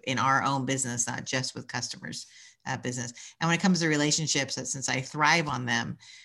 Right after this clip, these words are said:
I think it's just spending quality time, um,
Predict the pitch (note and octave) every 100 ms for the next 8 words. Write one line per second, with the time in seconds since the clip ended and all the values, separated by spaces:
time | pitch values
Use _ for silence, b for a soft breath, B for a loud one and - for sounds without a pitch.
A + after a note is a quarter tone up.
0 | B D3 D3+ D3 C#3 - B2+ - - C#3
1 | C3 B2+ - B2+ C3 B2 B2+ B2 A#2+ A#2
2 | A#2 A#2 - A2+ G#2+ G#2 -